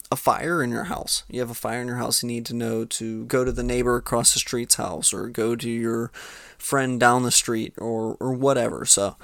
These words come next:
if there's, if there's a bad situation, you want everybody to be on the same page, 'cause if everybody's not on the same page, you're just gonna have complete and utter chaos. So,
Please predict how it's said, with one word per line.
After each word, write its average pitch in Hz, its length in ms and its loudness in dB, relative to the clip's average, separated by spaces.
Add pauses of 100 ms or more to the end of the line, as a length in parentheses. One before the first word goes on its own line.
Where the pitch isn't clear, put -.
(320)
if 131 80 -8
there's, 147 240 2 (140)
if 127 140 -4
there's 147 180 2
a - 20 -2
bad 143 220 4
situation, 120 720 2
you 113 80 0
want 120 340 0
everybody 120 460 2
to 117 80 -6
be 117 100 0
on 113 160 -2
the 117 60 4
same 113 340 6
page, 107 460 0
'cause 110 420 0
if - 220 -10 (280)
everybody's 135 380 4
not 123 160 4
on 117 80 -2
the 117 60 2
same 113 300 2
page, 107 380 -4
you're 113 120 -8
just 110 240 -2
gonna 110 180 -6
have - 220 -8
complete - 420 -6
and 110 80 -6
utter - 200 -6
chaos. - 680 -4 (140)
So, 98 300 2